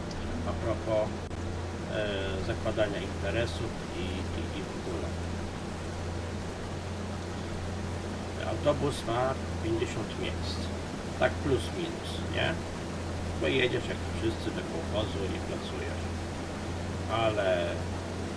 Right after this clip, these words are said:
Lamborghini ma tylko dwa miejsca. Bo zakładając firmę, e, na początku jest,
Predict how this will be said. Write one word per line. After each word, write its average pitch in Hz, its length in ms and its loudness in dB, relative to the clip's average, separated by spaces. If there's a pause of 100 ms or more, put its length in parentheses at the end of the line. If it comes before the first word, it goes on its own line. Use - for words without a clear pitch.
(160)
Lamborghini 107 720 4 (480)
ma - 60 0
tylko - 440 -2
dwa 151 140 8
miejsca. 110 540 2 (1700)
Bo 104 160 0
zakładając 120 560 4
firmę, 123 480 2 (2750)
e, 101 240 0
na - 80 0
początku 151 360 2
jest, 131 200 4